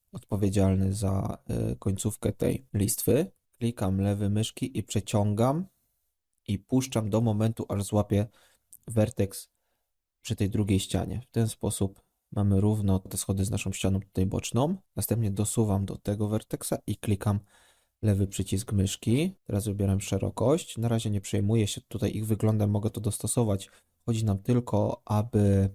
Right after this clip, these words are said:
ustalić zakres tych schodów. I teraz wybieram je, powiedzmy, do naszego sufitu.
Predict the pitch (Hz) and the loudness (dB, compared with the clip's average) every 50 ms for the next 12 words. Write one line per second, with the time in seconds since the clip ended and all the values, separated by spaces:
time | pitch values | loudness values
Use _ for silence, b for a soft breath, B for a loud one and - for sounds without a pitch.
0 | - _ _ _ 120 - - 113 110 113 101 104 - - 120 123 - - 95 - | -6 _ _ _ -8 -4 0 0 0 0 0 -2 0 0 0 0 -2 -6 -6 -6
1 | - - - - - - 98 95 104 117 151 - - _ _ _ _ - _ - | -6 -10 -12 -10 -8 -6 -6 -4 -2 -4 -4 -4 -8 _ _ _ _ -18 _ -2
2 | 139 143 143 123 120 - - 104 98 107 104 117 120 117 110 107 104 101 98 101 | 0 0 2 0 -2 -2 -4 -6 -2 0 2 2 4 4 2 2 0 0 0 2
3 | 98 98 98 - 98 95 98 101 98 - - 98 98 - - 101 107 104 101 - | 0 0 -2 -4 -6 -4 -2 -4 -4 -4 -4 -6 -4 -2 -2 -2 0 -2 -2 -2
4 | - 95 - - 95 98 101 - _ _ _ _ _ - _ _ _ - - - | -4 -4 -2 0 0 0 0 -4 _ _ _ _ _ -20 _ _ _ -14 -12 -6
5 | - - - - - | -6 -8 -8 -8 -16